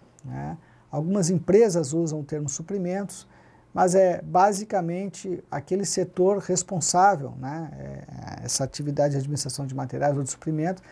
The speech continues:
é aquela necessidade de planejar, executar e controlar materiais adquiridos, no nosso caso aqui, pelo órgão público.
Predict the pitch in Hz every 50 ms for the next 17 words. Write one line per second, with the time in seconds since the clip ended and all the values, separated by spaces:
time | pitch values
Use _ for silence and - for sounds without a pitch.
0 | - - - - - - 160 165 160 - 185 180 185 190 190 190 185 180 170 165
1 | 170 170 175 196 208 214 - 190 - - 208 180 165 170 165 170 180 175 170 170
2 | 170 180 180 - 185 185 190 185 180 160 143 156 165 175 180 180 165 147 165 165
3 | - 160 - - 170 160 175 170 - 180 165 170 165 160 165 170 175 170 170 156
4 | - - 160 147 151 151 165 170 156 - 175 175 151 156 - - 175 160 160 165
5 | 175 165 165 - - - - - - - - 190 202 196 185 175 170 160 - 190
6 | 185 - 175 175 165 156 151 - - 180 175 175 175 170 170 165 165 165 165 160
7 | 165 151 143 - 151 147 131 120 117 117 - -